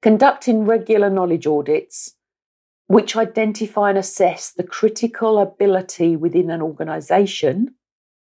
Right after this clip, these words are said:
bit of a mouthful, can help identify potential areas of risk and prioritise knowledge transfer efforts.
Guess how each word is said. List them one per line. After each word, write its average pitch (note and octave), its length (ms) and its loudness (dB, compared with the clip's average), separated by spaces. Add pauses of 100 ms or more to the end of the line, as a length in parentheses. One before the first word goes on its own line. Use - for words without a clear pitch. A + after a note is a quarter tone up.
bit - 140 0
of D#3+ 60 -6
a E3 60 2
mouthful, D#3+ 640 -2 (920)
can F#3 120 2
help G#3 280 2
identify F#3 640 0
potential G3+ 680 -2
areas F3 400 2
of D#3+ 140 -10
risk D#3+ 480 -2 (840)
and F3+ 300 0
prioritise F#3 840 0
knowledge F3+ 540 -4
transfer D#3+ 800 -2
efforts. - 840 -6